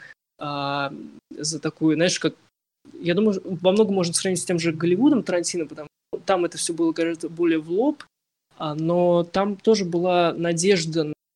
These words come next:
какую-то, на изменения, да, то есть надежда на то, что, а, всё будет ещё хорошо. И у Финчера тоже, по-моему, всё будет хорошо в, вот в его новой какой-то фазе, который, к которой он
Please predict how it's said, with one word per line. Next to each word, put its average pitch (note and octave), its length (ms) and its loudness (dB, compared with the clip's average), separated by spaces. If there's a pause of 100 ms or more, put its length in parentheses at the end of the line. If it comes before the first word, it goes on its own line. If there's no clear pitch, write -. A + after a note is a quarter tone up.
(260)
какую-то, D3+ 420 -8 (200)
на D#3+ 160 -2
изменения, D#3+ 760 0
да, C#3+ 220 -4
то - 120 -14
есть - 180 -8
надежда D#3+ 480 -4
на B2+ 120 -8
то, D#3 180 -4
что, D3 400 -6 (580)
а, D#3 160 -6
всё E3 160 -4
будет E3 140 2
ещё D#3+ 180 -2
хорошо. D#3 400 2
И C#3 100 0
у D#3+ 80 4
Финчера G#3 360 0
тоже, G3+ 260 2
по-моему, D#3+ 320 2
всё D#3+ 160 -6
будет D#3 160 -2
хорошо D#3 320 -2
в, D3+ 180 0
вот C#3+ 260 -10 (100)
в - 40 -6
его D3+ 180 0
новой D3+ 280 2
какой-то C#3+ 320 -8
фазе, F3 460 2
который, C3 560 -6
к - 40 -20
которой C#3+ 360 -6
он C3+ 140 -10